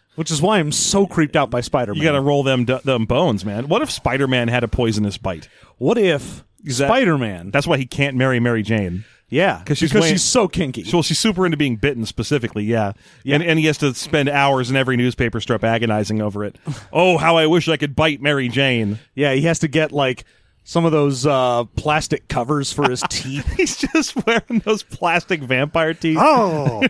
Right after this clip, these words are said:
Speaker 2: <laughs> All right.
Speaker 1: hey, Mary Jane.
Speaker 2: <laughs> All right, we're ready to do it.
Speaker 1: The, the, the,
Speaker 2: <laughs> The safe word is ketchup.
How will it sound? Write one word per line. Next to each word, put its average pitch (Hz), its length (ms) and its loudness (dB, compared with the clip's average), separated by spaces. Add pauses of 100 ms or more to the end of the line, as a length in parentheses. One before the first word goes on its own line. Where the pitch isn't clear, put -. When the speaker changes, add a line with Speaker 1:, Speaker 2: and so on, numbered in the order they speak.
Speaker 2:
<laughs> - 80 -20
All 165 180 -6
right. 196 240 4
Speaker 1:
hey, 277 300 6
Mary 214 360 4
Jane. 220 460 4
Speaker 2:
<laughs> - 20 -
All 160 80 2
right, 208 220 2
we're 165 320 2
ready 175 80 -2
to 185 80 0
do 214 340 0
it. 160 100 4 (180)
Speaker 1:
The, 175 140 4
the, 220 1000 4 (220)
the, - 180 -4
Speaker 2:
<laughs> - 400 -20
The 175 140 4
safe 269 400 2
word 269 320 2
is 269 180 -2
ketchup. - 480 -2